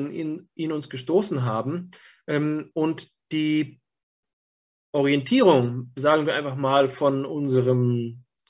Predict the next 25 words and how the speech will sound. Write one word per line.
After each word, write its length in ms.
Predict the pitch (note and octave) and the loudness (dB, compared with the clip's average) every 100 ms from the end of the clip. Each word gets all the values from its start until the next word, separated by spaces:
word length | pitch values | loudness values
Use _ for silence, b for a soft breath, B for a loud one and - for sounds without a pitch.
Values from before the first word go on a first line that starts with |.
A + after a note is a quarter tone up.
| _ | _
Oberkörper 800 | - F#3 F#3 F3+ C#3+ C3 D3+ - b b b b _ - | 4 6 6 4 2 2 -2 -2 b b b b _ -8
bis 160 | C3+ | -6
zum 180 | - C#3+ | -2 -2
großen 380 | C#3 D3 D3+ C#3 | 0 0 -2 -8
Zeh 400 | - D#3+ F3+ F3+ B - | -2 0 0 -2 B 2
gar 160 | D3 | 2
nicht 140 | E3 E3+ | 2 -2
in 100 | D#3 | -6
einer 180 | D#3 | -6
Kontinuität 720 | D3+ - E3+ E3 D3+ - D#3 | -4 -2 0 0 -2 0 -2
gegeben 400 | - C3+ E3+ A3+ | -4 0 0 2
ist, 160 | D#3 C3 | -4 -4
indem 260 | C#3 D3 D3 | -6 -4 -2
wir 120 | C#3 | -2
uns 180 | C#3 - | -2 -8
kontinuierlich 840 | - D#3+ F3 D3+ D#3 F#3 E3+ D#3+ | -6 -6 -4 -6 -2 0 2 0
über 220 | D#3 C#3 | -4 -6
Position 560 | D3+ C#3 C3+ - D3+ D3 | -4 -4 -4 -2 -2 -2
von 380 | D3+ C3+ B2+ B B B | 0 0 0 B B B
Knie 540 | - D3+ D3+ E3 E3 E3+ | -10 -4 0 2 0 0
oder 420 | C#3+ B2+ A#2+ A#2 | 2 2 2 0
Wade, 600 | B2 C3+ D#3 D3+ D3+ D3+ | -2 0 0 0 -2 -2
von 260 | D3 C3+ | -6 -6
Schienbein, 720 | B2 - C#3+ D#3 C#3+ C#3 C3+ C3 | -4 -6 -6 -6 -2 0 0 -4
von 500 | - C3+ C3 B2+ | -4 0 0 -2